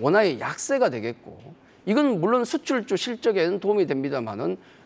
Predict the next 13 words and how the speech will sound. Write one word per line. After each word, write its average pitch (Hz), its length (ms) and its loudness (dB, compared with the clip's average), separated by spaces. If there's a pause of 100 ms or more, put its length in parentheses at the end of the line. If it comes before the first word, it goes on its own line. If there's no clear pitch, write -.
외국인 233 460 4
수급에는 165 380 0
전혀 139 200 0
도움이 160 220 0
안 101 160 -10
되죠. 110 320 -2 (280)
그러다 262 200 6
보니까 208 300 4
외국인 190 360 4
매도가 156 280 2
가파르게 170 400 2
나오고 160 280 4
있는데 123 540 0